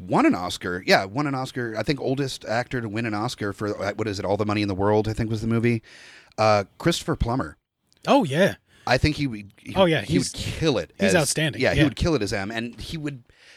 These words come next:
Speaker 1: be more that not rushing his language, speaking very
Speaker 2: Sure.
Speaker 1: directly, not, not mincing words at all. And it's like, "No, this is the way we do things around here," and not really feeling the need to raise his voice at any point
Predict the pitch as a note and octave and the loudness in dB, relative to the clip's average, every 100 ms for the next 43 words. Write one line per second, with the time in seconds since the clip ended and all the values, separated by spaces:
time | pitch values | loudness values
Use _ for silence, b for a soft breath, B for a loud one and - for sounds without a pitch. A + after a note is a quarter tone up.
0 | - D#3 D3+ C#3 B2+ - G#2 A2+ A2+ - | -8 -4 -2 0 0 -2 -6 -4 -4 -4
1 | G#2 A2 - A2+ G#2+ G#2 G#2 G#2 F2+ - | -2 -2 0 -2 -4 -8 -8 -8 -8 -10
2 | G#2 C3+ C3+ B2 B2+ A#2+ A2+ G2+ - - | -2 2 2 0 2 2 2 -2 -4 -4
3 | B2 A#2 G#2 A2+ A2+ A#2+ G#2+ G#2 _ A2+ | -4 -4 0 2 4 4 0 -8 _ -2
4 | G#2 G#2 - E2+ D2 E2 G2+ A#2+ B2+ - | 0 -2 -4 -14 -14 -6 2 2 0 -8
5 | B B B2+ C#3 B2+ C3+ C3 A#2 G#2+ G#2+ | B B -2 0 0 -2 -2 0 2 2
6 | G2 G#2 G#2 G#2+ G#2 F#2+ F#2 F#2 G2 G#2+ | 2 0 0 4 4 4 0 -6 -6 -6
7 | G2+ G2+ A2 A#2+ - G#2 G2+ G2+ F#2+ G2 | -4 -2 -2 -4 -4 0 2 0 -2 -2
8 | - F#2 F#2+ F2+ G2 G2 G2+ A2+ G#2+ G2 | -2 -6 -4 -4 -2 -2 2 2 0 -4
9 | B2 A2+ - B2 A#2+ G#2+ G2+ A2 F#2+ G2+ | -2 -2 -4 -6 -4 -4 -4 -4 0 0
10 | G2+ G2 - A2 - F#2 F2 D#2+ G2 E2+ | 0 -2 2 2 2 -4 -4 -2 -2 -2